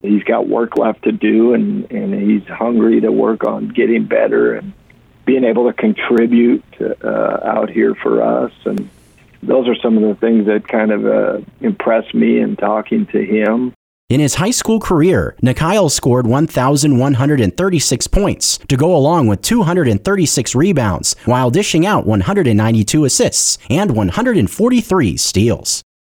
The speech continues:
Speaker 2: The M S U Northern Athletic Program has released their basketball and volleyball summer camp schedule. Chris Reyes has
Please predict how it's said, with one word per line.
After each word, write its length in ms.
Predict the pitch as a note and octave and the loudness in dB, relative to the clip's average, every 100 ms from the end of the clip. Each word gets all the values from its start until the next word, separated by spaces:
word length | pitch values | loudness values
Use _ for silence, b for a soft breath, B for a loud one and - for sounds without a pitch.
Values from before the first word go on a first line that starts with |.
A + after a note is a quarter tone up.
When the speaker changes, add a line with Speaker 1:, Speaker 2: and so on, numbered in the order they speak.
| _ _ | _ _
Speaker 2:
The 200 | B2 B2 | 0 2
M 120 | C3 G#3+ | 2 0
S 200 | A3+ - | 0 2
U 80 | F#3 | 2
Northern 400 | D#3 F#3 F3+ F3 | 4 2 2 2
Athletic 540 | C#3+ - A2 D3 D#3 | 0 0 0 0 -2
Program 600 | - A2+ G2 G2 F#2+ B2 | -2 0 2 2 2 2
has 320 | A2+ A#2+ - | 0 0 0
released 400 | A2+ A#2+ G3 - | 0 2 0 0
their 140 | B2+ A2 | 0 0
basketball 800 | G#2+ C3+ - D3+ C#3+ F3+ A#3 - | 0 -2 -2 0 2 2 0 -2
and 160 | F#3+ E3 | -2 0
volleyball 600 | A#2 D3+ F3+ A#2 B2 D3+ | 0 2 2 2 0 0
summer 300 | - G#3+ G3 | 0 0 -2
camp 280 | - B2 G2+ | -2 -4 -4
schedule. 580 | - A2+ G2+ F2 - - - | -2 -2 0 -2 -2 -14 -6
Chris 320 | - C4 - | -4 -4 0
Reyes 460 | A3+ F#3 E2 - - | 0 2 0 -4 -4
has 300 | B2+ C#3 | -2 -2